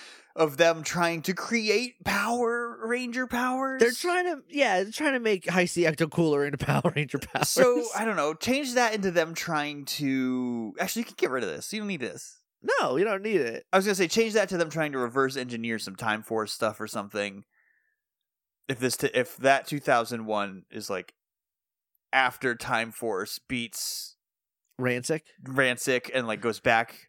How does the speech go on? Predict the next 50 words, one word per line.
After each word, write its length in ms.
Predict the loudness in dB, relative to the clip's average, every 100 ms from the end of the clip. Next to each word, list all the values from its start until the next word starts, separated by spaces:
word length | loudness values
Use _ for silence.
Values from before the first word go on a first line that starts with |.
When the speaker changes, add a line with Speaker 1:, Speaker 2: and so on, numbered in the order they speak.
| _
Speaker 1:
they, 220 | 0 0 2
like, 200 | -2 -2
something 340 | -2 -2 -4
gets 180 | -4 -4
left 160 | -6
behind. 380 | -4 -2 -2 -4
They're 80 | -8
trying 260 | -4 -4 -4
to, 60 |
like, 240 | -8 -10 -6
make 240 | -6 -6
new 120 | -8 -4
Power 320 | 0 2 0
Rangers 320 | -4 -6 -8
from 240 | -6 -4 -4
it. 160 | -8 -10 _ _ -2
Speaker 2:
Yeah. 400 | 0 0 -6 -14 -18 _ _ _ _ _ 0
Speaker 1:
But 140 | 4
also, 200 | 4 4
you 80 | 0
can 120 | 0
just 100 | -8
get 120 | -8 -10
rid 120 | -12
of 60 |
it. 120 | -18 -20 _ _
You 80 | 2
don't 100 | 2
need 120 | 0
it. 100 | -2
Speaker 2:
You, 160 | -2 0
yeah, 240 | 2 0 -2 -14 _
that 200 | 0 0
part 280 | 2 2 0 -6 _ _ _ -2
is 420 | 2 2 0 -10 _ _ -2
nothing. 540 | 2 2 0 -4 -6 _
And 140 | 0 4
then 100 | 4
also, 380 | 4 4 2
they 140 | 4 2
Speaker 1:
<laughs> 0 |
Speaker 2:
use 260 | 2 2
their 100 | 2
powers 420 | 2 0 2 2 4
so 220 | 4 4
rarely, 460 | 4 2 2 0
it 80 | 0
doesn't 300 | 0 -2 -4
fucking 380 | -4 -8 -6 -2
matter 340 | 0 2 2